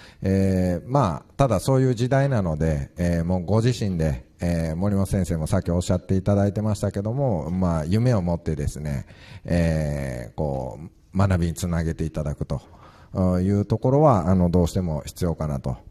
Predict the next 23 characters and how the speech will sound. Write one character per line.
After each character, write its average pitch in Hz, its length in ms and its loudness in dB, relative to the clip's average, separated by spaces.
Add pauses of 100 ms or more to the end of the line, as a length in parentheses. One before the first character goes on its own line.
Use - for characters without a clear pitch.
(100)
え 82 500 0
ー、 - 60 -20
そ - 260 0
れ 160 140 4
が 160 100 4
で 151 140 0
き 180 100 0
れ 151 140 2
ば、 131 260 0
あ 87 80 0
の、 85 300 2
男 101 220 2
女、 78 260 -2
性 98 220 2
別 95 260 0
は 92 280 0
問 85 120 0
わ 104 100 2
な 98 100 0
い 82 80 0
の 76 120 -4
か 73 120 -4
な、 69 200 -4